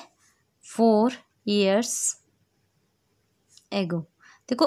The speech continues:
ago की बात होती है, it means जो भी आपकी प्रेजेंट एज है उसमें से लेस हो जाएगा फ़ोर ईयर्स,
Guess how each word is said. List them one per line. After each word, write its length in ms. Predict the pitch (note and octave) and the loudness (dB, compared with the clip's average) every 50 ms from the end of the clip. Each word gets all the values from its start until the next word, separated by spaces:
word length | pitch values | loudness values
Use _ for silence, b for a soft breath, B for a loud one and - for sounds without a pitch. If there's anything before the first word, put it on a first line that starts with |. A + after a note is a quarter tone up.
| - - - | 0 0 0
ago 240 | A3+ A#3 A3 C4+ C4 - | 2 2 4 2 2 2
की 80 | D4 | 2
बात 240 | B3+ C4+ C#4 C4+ C#4 | 2 2 2 2 2
होती 240 | C4+ B3 B3+ C4+ C4+ | 2 2 2 2 2
है, 120 | C4 - - | 2 0 -2
it 220 | - B3 A#3+ - | -4 -4 -2 2
means 380 | C4 C4+ C#4 C#4+ D4+ D4 - - | 4 4 6 6 4 2 0 0
जो 260 | G#3+ G3+ A#3+ A#3+ B3 A#3 | 2 4 4 4 6 6
भी 180 | B3 C#4+ D4 | 6 4 6
आपकी 400 | C#4 B3 - B3 - - - C4 B3 | 6 6 4 2 0 -2 0 0 0
प्रेजेंट 520 | B3+ - A#3+ A#3+ A3 A#3 A#3+ A#3+ A#3 B3 | 2 4 4 4 4 4 4 4 4 4
एज 180 | A#3+ A#3 G3+ A#3 | 4 4 4 4
है 40 | A#3+ | 4
उसमें 260 | A#3 A3+ A#3 - A#3 | 2 2 2 2 2
से 140 | A3+ A#3 B3 | 2 4 2
लेस 260 | A3+ A3 G#3+ G#3+ G#3+ A#3 | 2 4 4 2 2 2
हो 60 | A3 | 2
जाएगा 320 | G3+ A3+ A3 A3 G#3+ B3+ | 2 2 2 2 0 -2
फ़ोर 320 | B3+ - - - A3+ A3+ A3 | -2 -2 0 2 2 4 4
ईयर्स, 380 | A3+ A#3 C4 C#4 - - - | 4 4 2 2 -2 -6 -8